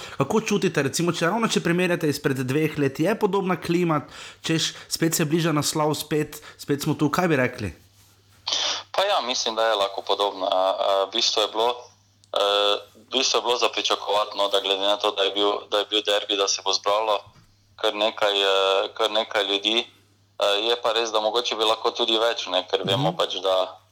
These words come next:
Speaker 2: eh, vseeno na nekaterih drugih derbijih se je zbralo neprimerno več ljudi.
Speaker 1: Mhm.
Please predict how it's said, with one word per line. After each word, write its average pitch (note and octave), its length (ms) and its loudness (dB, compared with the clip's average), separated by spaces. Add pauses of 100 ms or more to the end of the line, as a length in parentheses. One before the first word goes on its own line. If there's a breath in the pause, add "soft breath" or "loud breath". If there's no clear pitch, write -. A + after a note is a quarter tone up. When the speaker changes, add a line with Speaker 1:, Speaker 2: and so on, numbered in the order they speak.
(420)
Speaker 2:
eh, - 60 0 (320)
vseeno G2+ 460 0
na F#2+ 160 2 (180)
nekaterih G2+ 520 0
drugih G2+ 300 0
derbijih G2 380 0
se G2 120 0
je F#2+ 60 0
zbralo G2 360 0
neprimerno G2 560 -2
več F#2+ 280 -2
ljudi. G2+ 340 0 (120)
Speaker 1:
Mhm. C3+ 260 -2